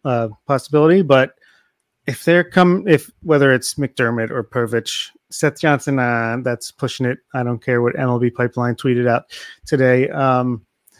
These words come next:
whether it's McDermott or Povich, I'll stick to McDermott. If he's coming out and shoving, I think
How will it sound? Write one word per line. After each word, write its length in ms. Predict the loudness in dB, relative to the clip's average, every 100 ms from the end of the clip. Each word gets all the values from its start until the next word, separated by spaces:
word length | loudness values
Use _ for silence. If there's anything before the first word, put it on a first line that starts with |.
| _ _ _ _ _
whether 340 | 4 6 8
it's 120 | 8 6
McDermott 480 | 2 6 6 6
or 100 | 4
Povich, 380 | 4 2 0 2
I'll 60 | 0
stick 260 | 0 -4
to 80 | -2
McDermott. 480 | -4 -2 -4 -2 -2
If 120 | 0
he's 260 | 2 2 -2 -8
coming 220 | 2 6 6
out 120 | 4
and 120 | 0
shoving, 500 | 0 2 2 0 -2 _ _ _ _ _ _ _ _
I 100 | -4
think 380 | 2 2 4